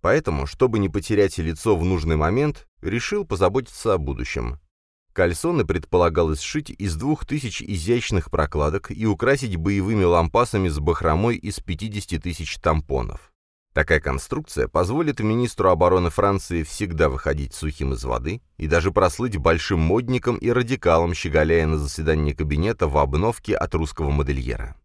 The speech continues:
Помимо Сметкиной и Похлепкина, окруженных кучкой преданных почитателей высокой моды,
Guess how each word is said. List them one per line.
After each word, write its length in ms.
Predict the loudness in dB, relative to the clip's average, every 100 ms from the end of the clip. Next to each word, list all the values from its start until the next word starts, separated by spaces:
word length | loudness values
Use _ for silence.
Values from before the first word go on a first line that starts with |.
| _ _ _ _ _
Помимо 400 | 0 2 0 -2
Сметкиной 540 | -2 0 0 0 -2
и 140 | -2 -2
Похлепкина, 640 | -2 2 0 0 0 -2
окруженных 540 | 0 -2 0 0 0
кучкой 500 | -4 -2 -2 0 -4
преданных 480 | -2 0 2 0 -2
почитателей 560 | -4 -6 0 0 2 0
высокой 400 | 0 0 0 0
моды, 420 | 0 -2 -2 -6